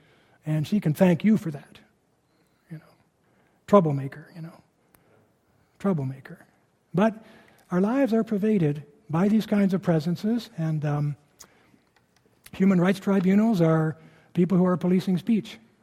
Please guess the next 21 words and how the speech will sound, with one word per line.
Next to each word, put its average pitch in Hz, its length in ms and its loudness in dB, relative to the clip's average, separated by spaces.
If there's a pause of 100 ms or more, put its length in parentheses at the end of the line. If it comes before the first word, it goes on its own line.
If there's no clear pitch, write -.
(500)
mostly. 156 480 0 (120)
I 170 80 -2
think 185 160 0
sometimes 175 440 0
they've 160 120 0
done 165 200 0
some 156 200 -4
good. 180 220 -4 (800)
Maybe. 170 320 2
I 165 100 2
can't 156 280 -4 (100)
cite 196 240 0
you 156 120 0
any, 185 300 0
<laughs> 185 100 -4
but 151 200 -2 (460)
I'm 170 100 4
told 208 280 8
they 165 120 6
do. 185 300 4 (800)
Um, 170 420 4